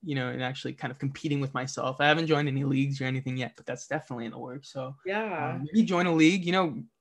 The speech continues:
Speaker 1: if you still love the game and you still wanna go play it, go play it casually. I'm not saying, like,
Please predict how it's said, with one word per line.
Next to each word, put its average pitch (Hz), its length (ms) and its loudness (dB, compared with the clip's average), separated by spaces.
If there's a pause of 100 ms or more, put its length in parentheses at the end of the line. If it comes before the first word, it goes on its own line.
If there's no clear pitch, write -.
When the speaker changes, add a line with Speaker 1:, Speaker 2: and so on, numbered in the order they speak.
Speaker 1:
if 131 260 -2
you 175 60 -2
still 160 280 6
love 165 200 4
the 156 100 2
game 147 360 0
and 151 100 2
you 139 60 2
still 147 220 0
wanna 147 160 4
go 143 160 8
play 143 220 4
it, 180 60 2
go 160 100 8
play 170 220 2
it - 140 -6
casually. 160 540 -2
I'm 131 100 -8
not 147 200 -4
saying, 143 300 -2
like, 135 240 -4